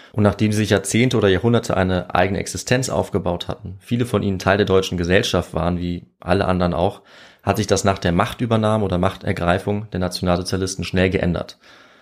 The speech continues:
Also schon die ersten Wochen waren direkt von Gewalt geprägt, von willkürlichen Verhaftungen. Es gab eine massive antijüdische Propaganda in der Presse, auf den Straßen.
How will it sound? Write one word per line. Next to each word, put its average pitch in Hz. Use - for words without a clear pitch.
Also 92
schon 107
die 107
ersten 101
Wochen 95
waren 85
direkt 87
von 87
Gewalt 90
geprägt, -
von 90
willkürlichen 92
Verhaftungen. 101
Es -
gab 87
eine 90
massive 101
antijüdische 95
Propaganda 95
in 87
der 87
Presse, 117
auf -
den 92
Straßen. 98